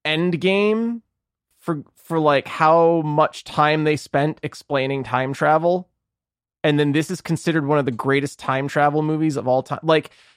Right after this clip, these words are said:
Star Trek Four, which is where they go back in time to save whales, is just, like, bonkers and makes no sense. But the science of how they traveled back in time in Star Trek Four works so much better than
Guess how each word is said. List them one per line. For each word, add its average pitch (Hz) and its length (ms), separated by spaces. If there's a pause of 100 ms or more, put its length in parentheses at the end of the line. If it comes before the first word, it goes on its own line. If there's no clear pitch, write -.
(460)
Star - 360
Trek 208 240
Four, 180 460
which 110 200
is 127 140
where 139 160
they 135 100
go 143 140
back 143 240
in 139 80
time 139 240
to 131 60
save 143 260
whales, 123 500
is 113 140
just, 135 180 (160)
like, 127 300
bonkers 165 560
and 143 100
makes 139 240
no 147 80
sense. 147 240
But - 100
the 139 80
science 180 560
of 160 80
how 156 400
they 151 180
traveled 143 580
back 131 280
in 131 100
time 131 440
in 120 100
Star 127 240
Trek 127 200
Four 127 440
works 127 420
so - 220
much 127 200
better 120 400 (540)
than 120 260